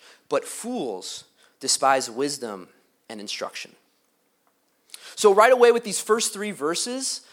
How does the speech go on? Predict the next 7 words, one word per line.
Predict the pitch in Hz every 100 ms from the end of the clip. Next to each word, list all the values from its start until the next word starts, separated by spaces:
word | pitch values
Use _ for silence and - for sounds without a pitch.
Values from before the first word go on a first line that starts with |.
| -
I | -
wanna | 185 208
talk | 220 196
about | 196 170 -
three | - 220 247
different | 233 196
aspects | 139 151 175 - 123 101 - -